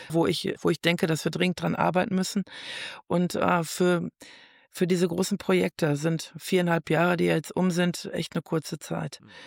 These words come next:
Speaker 1: Und am Anfang waren wir mit diesen Katastrophen beschäftigt, Einrichtung eines Krisenstabes, wir waren da nicht professionell.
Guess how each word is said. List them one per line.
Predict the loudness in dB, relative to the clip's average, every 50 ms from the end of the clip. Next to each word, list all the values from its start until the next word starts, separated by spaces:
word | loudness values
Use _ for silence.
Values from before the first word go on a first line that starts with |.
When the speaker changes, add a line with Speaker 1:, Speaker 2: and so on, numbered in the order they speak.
| -14 -6
Speaker 1:
Und | -4 0 2 2
am | 2 4
Anfang | 4 2 2 2 2 2 4 4
waren | 4 4 4 4 2 2
wir | 2 2
mit | 0 0 0 -2
diesen | -2 0 2 2 2 2 0 -2 -6 _ _ _ _
Katastrophen | -4 -2 0 0 0 -2 0 -2 -2 0 0 0
beschäftigt, | 0 0 -2 -2 -4 -4 -4 -6 -8 -8 -8 -6 -2
Einrichtung | 0 0 2 2 2 0 0 -2 -2 0
eines | 0 0 -2 -2 -2
Krisenstabes, | 0 0 2 2 2 0 -2 -2 0 2 2 2 2 0 -2 -2
wir | -2 0
waren | 2 2 2
da | 2 2
nicht | 0 0 -2 0
professionell. | 0 0 0 0 -4 -4 -2 0 0 2 2 2 2 0